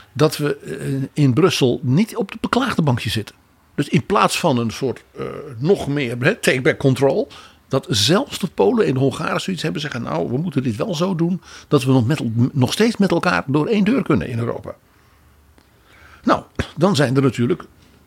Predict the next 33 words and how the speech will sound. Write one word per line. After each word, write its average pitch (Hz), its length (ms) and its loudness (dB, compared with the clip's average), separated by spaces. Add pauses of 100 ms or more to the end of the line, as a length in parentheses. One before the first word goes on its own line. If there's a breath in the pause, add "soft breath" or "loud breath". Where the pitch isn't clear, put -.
(600)
mede 127 520 2
door, - 320 -2 (140)
eh, - 100 -8 (280)
natuurlijk 139 340 -8
het 120 120 -8
voorbije 113 540 -4
jaar - 340 0 (200)
en - 160 -8
alle - 180 0
grote, 135 640 2
eh, - 80 -8 (180)
crises 139 440 -2
op 110 140 -6
wereldtoneel, 135 760 -2 (280 loud breath)
natuurlijk 143 320 0
een 139 80 -2
hele 202 260 2
serie 127 420 -2
weer 170 140 0
nieuwe 165 480 4 (240 soft breath)
Europese - 560 -4
initiatieven. 156 560 -4 (520)
Waar 196 160 -4
de 127 80 -2
Britten 127 300 2
dus 113 120 0
niet 139 320 4
aan 110 200 -6
meedoen. 175 400 0 (360 loud breath)
En 151 120 0
dat 156 140 0
varieert 135 460 0
van, 123 300 0